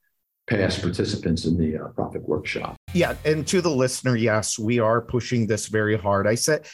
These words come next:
Speaker 2: you know, I said it a couple weeks ago at the event. I think this is the, probably two of the most important days that I spend a year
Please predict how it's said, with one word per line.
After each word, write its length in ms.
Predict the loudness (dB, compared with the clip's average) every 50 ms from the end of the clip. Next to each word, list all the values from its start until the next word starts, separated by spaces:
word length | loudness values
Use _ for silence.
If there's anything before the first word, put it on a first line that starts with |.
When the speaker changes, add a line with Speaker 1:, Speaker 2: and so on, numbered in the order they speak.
| -20 -8 _
Speaker 2:
you 80 | 0 2
know, 60 | 2
I 80 | 2
said 240 | 2 2 2 4 4
it 180 | 2 2 0 -2 -4
a 180 | -2 -2 -2 -2
couple 300 | -2 -4 -4 -2 -2 -2
weeks 260 | -2 -2 -2 -2 -2
ago 240 | 0 2 2 0 0
at 100 | 0 0
the 120 | 0 0
event. 400 | 0 2 2 2 2 2 2 0
I 80 | -2 0
think 280 | 0 -2 -2 -2 0
this 200 | 0 0 0 0
is 360 | 0 0 0 -2 -6 -14 _ _ _ _ _ _ _ _ -18 -8 -2
the, 280 | 0 2 2 0 -2
probably 800 | -4 -4 0 0 2 2 2 0 0 0 0 2 2 0 -2 -4
two 300 | -6 -2 0 2 2 2
of 100 | 2 2
the 80 | 2
most 320 | 2 4 2 2 0 0 -2
important 540 | -2 -2 0 0 0 0 2 0 0 2 2
days 520 | 0 2 2 2 0 0 0 -2 -4 -2
that 240 | 0 0 0 -2 -2 _
I 200 | 0 0 0 0
spend 640 | -2 -4 -6 -2 -2 0 0 0 0 -2 -4 -6 -8 _ _ _ _ _ _ _ -4 -2
a 60 | -2
year 640 | 0 2 2 2 2 2 2 2 0 0 -2 -6